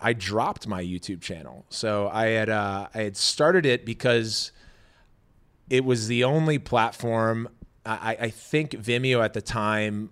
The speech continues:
uh, there, there may have been a paywall or I couldn't figure it out. Um, and I was using those, uh, flip cams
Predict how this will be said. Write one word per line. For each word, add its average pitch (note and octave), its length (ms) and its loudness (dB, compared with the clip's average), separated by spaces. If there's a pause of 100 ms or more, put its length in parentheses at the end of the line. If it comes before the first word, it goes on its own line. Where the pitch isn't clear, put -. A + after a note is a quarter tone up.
(100)
uh, G2 340 -10
there, G2+ 160 -2
there G#2 240 -4
may A2+ 220 0
have C3 140 0
been A2+ 140 0
a F2+ 60 -6
paywall A#2 580 2
or G#2+ 60 2
I G#2+ 80 0
couldn't A#2+ 360 -6
figure A2+ 420 -4
it G2+ 80 -2
out. G#2+ 360 -2 (640)
Um, G2 420 -2
and A#2 140 -2
I A#2 100 2
was A#2+ 200 0
using B2+ 320 -2
those, A2 320 -2
uh, F#2+ 200 -4
flip - 340 -6
cams C#3 680 -6